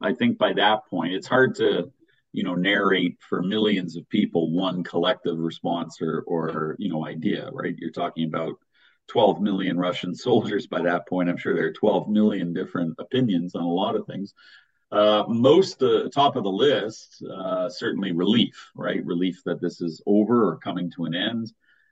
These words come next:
Uh, optimism and hope, as almost every human being would have, that their loved ones are still there, that they can return to some sense of normalcy.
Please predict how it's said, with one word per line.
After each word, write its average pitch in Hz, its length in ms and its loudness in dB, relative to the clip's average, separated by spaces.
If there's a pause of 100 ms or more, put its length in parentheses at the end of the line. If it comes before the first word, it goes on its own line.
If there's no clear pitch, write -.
(140)
Uh, 87 240 2
optimism 104 720 0
and 85 120 -2
hope, 104 360 2
as 85 160 -2
almost 87 320 -2
every 90 240 0
human 87 340 -2
being 87 240 -2
would 82 160 -4
have, 90 320 -2
that 87 200 -4
their 85 120 -4
loved 87 260 0
ones 87 280 -2
are 80 40 -12
still 87 300 -4
there, 92 340 0
that 80 140 -4
they 85 140 -4
can 80 200 -8
return 85 360 -4
to 80 80 -4
some 90 200 -6
sense 82 300 -6
of 82 100 -10
normalcy. 87 760 -6